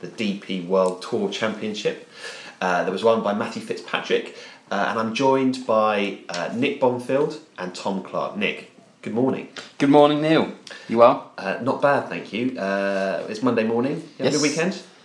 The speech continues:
Speaker 2: Uh, yes, uh, largely uneventful. I mean, I did make the massive journey from Brixton to Ali Pali to watch what can only be described as some poor amateur football in the cold, so that was a good decision.
Speaker 1: Oh, right.
Speaker 2: Um, apart from that, didn't really do
Speaker 1: Why,
Speaker 2: much.
Speaker 1: why did you do that?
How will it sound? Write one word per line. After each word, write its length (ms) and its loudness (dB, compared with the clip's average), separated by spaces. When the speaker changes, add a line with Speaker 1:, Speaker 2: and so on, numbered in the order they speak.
Speaker 2:
Uh, 60 4
yes, 400 4
uh, 160 8
largely 340 6
uneventful. 640 2
I 140 6
mean, 140 4
I 40 2
did 380 -2
make 320 2
the 80 -2
massive 340 4
journey 300 2
from 180 -8
Brixton 380 -2
to 160 -4
Ali 160 0
Pali 380 -2
to 140 -6
watch 440 -6
what 160 -12
can 100 -4
only 140 0
be 80 -2
described 420 0
as 100 -6
some 260 -10
poor 320 0
amateur 320 -4
football 560 -6
in 60 -4
the 60 -2
cold, 380 -4
so 140 -4
that 100 2
was 60 -6
a 40 -8
good 100 -10
decision. 440 -6
Speaker 1:
Oh, 60 -8
right. 340 -8
Speaker 2:
Um, 440 -4
apart 440 0
from 100 -6
that, 280 4
didn't 140 -2
really 120 0
do 160 2
Speaker 1:
Why, 100 6
Speaker 2:
much. 100 -4
Speaker 1:
why 120 0
did 200 -8
you 80 -6
do 180 -6
that? 180 -4